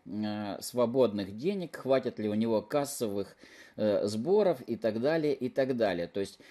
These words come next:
э, здесь уже, э, оценивается, достаточно ли этих денег для выплаты купона. Кажется, что купон такой небольшой, да,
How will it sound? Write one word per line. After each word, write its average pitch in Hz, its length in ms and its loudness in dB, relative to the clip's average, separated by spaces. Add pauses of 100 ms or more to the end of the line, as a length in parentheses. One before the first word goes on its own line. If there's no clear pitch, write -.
(140)
э, 107 260 -2
здесь 156 380 2
уже, 127 480 0
э, 120 240 -2
оценивается, 98 840 -2
достаточно 110 840 0
ли 110 160 -2
этих 104 420 -4
денег 156 280 -4
для 107 100 2
выплаты 123 380 -2
купона. 110 420 -4
Кажется, 254 460 -2
что 220 180 -4
купон 214 380 0
такой 214 260 2
небольшой, 214 720 2
да, 180 260 0